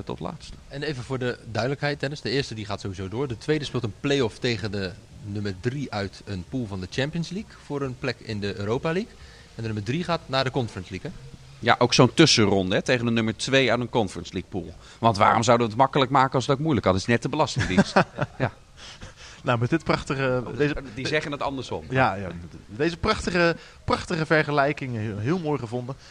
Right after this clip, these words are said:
Speaker 3: gaan we onze focus verleggen op komende zondag, A Z uit. Want dat is een potje, man. En laten we allereerst even luisteren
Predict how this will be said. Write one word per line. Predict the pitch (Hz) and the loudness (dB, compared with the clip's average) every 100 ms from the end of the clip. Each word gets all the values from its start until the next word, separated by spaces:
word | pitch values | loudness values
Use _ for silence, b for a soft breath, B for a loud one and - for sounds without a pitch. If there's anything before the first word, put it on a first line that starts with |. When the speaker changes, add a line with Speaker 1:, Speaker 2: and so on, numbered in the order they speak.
| B - | B -2
Speaker 3:
gaan | 160 143 | 0 2
we | 143 | 0
onze | 139 143 | 0 -2
focus | 147 160 - | 2 2 2
verleggen | 139 135 | -4 -4
op | - | -2
komende | 147 139 120 | -2 0 2
zondag, | 147 170 120 95 - | 4 4 2 -6 -4
A | 117 | -4
Z | 127 | 0
uit. | 143 117 90 | -2 -2 -6
Want | 101 | -6
dat | 135 | -6
is | 151 139 | -4 -4
een | - | -4
potje, | 120 117 | -6 -4
man. | 101 110 | -6 -4
En | |
laten | 135 143 | -4 0
we | 165 | 4
allereerst | 214 226 196 | 4 4 0
even | 185 170 | -2 2
luisteren | 175 214 208 190 | 4 4 0 -6